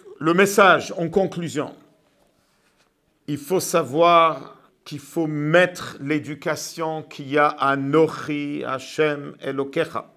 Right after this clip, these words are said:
Il y a un Dieu qui a tout créé, et ce Havaï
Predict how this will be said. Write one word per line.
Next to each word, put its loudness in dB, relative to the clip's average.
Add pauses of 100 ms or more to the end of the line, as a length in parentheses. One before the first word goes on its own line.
(960)
Il -10
y 0
a 2
un 0
Dieu -2
qui -8
a -4
tout -12
créé, -4 (760)
et -10
ce -8
Havaï 2